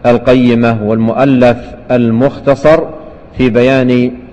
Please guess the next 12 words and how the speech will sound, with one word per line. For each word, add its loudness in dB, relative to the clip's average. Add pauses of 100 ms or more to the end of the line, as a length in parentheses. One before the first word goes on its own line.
(200)
عقيدة 0 (180)
أهل 0
السنة 0
والجماعة. 2 (2000)
الأمر 4
الثالث 2 (1900)
أن 2 (920)
من 2
فوائد 2
قراءة 0 (1300)
هذه 0
الرسالة 0